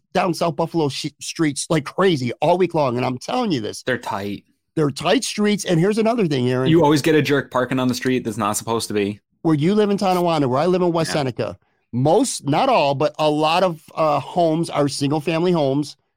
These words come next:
Speaker 1: that have driveways
Speaker 2: Yeah.
Speaker 1: and, in some cases, a garage. In South Buffalo, on the west side, the east side, Kaisertown, Lovejoy, there's a lot of, um, upper and, and lower apartments. And a lot
Speaker 2: Yes.
Speaker 1: of people have roommates,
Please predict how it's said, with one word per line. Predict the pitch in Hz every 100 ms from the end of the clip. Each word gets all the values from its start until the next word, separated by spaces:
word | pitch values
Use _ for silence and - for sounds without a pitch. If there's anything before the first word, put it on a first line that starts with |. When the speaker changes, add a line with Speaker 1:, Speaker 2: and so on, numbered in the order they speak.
| _
Speaker 1:
that | 139
have | 147 156 151 143
driveways | 131 143 139 165 185 190 185 165
Speaker 2:
Yeah. | 107 98
Speaker 1:
and, | 98 156 160 151
in | 151 147
some | 160 160
cases, | 175 165 151 139
a | 143
garage. | 143 147 139 110 87 - _ _ 123
In |
South | 113 151 156 160
Buffalo, | 156 139 135 117
on | 117
the |
west | 117 160 147
side, | 147 127 113
the | 120
east | 160 143
side, | 147 123
Kaisertown, | 143 156 165 143 - 135 117 117
Lovejoy, | 160 151 139 113 80 _ _ _ _ _ _ _
there's | 147 139
a | 151
lot | 147 160
of, | 123 120 -
um, | 143 131 135
upper | 160 160 175 165 170
and, | 151 139
and | 151 147
lower | 156 160 143
apartments. | 131 - - 175 - - - - _ _
And | 139 135
a |
lot | 147
Speaker 2:
Yes. | 156
Speaker 1:
of | 160
people | 175 170
have | 175 180
roommates, | 175 233 208 120 - -